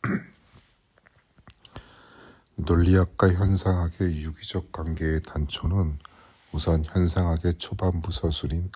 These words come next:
의식장에서 드러납니다. 하지만 논리학은 순수한 사유의 정화된 법칙을 다-,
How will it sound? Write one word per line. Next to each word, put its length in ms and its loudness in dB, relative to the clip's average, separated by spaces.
의식장에서 880 -2
드러납니다. 720 -6
하지만 540 0
논리학은 680 2
순수한 640 0
사유의 600 0
정화된 680 -2
법칙을 540 -2
다-, 220 -6